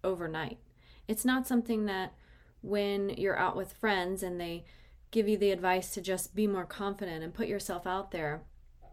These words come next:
that's not how this works. We have to get to the subconscious beliefs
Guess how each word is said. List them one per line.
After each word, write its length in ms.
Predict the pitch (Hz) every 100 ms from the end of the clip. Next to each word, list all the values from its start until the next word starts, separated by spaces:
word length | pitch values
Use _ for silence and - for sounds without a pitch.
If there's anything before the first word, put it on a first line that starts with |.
| - - - -
that's 260 | 196 226 233
not 200 | 220 190
how 160 | 202
this 200 | 185 175
works. 600 | 196 214 - - - - - - - - -
We 80 | 208
have 180 | 208 -
to 100 | 202
get 500 | 190 190 185 - -
to 680 | - - 262 247 185 175 -
the 120 | 196
subconscious 680 | 190 190 - - 233 247 247
beliefs 640 | - 202 226 208 165 -